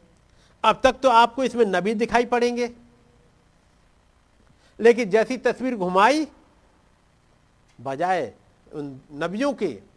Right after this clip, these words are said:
उन भविष्यवक्ताओं के, आपको मसीह दिखाई देने लगेगा। इन्हीं में, इन्हीं इंजीलों में। और यही हुआ इन दिनों में,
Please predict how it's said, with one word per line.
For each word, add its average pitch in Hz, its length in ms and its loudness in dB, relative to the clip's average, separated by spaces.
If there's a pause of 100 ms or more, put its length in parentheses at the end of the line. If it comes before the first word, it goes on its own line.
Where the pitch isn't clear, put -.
(160)
उन 202 140 -4
भविष्यवक्ताओं 247 680 -2
के, 139 280 -10 (800)
आपको 143 220 -6
मसीह 123 280 -12
दिखाई 156 280 -8
देने 180 200 -14
लगेगा। 185 360 -16 (1120)
इन्हीं 302 240 0
में, 165 220 -4
इन्हीं 269 220 -2
इंजीलों 262 380 -4
में। 131 180 -12 (920)
और 165 160 -2
यही 202 180 2
हुआ 247 240 2
इन 214 140 -2
दिनों 170 200 -4
में, 185 200 -6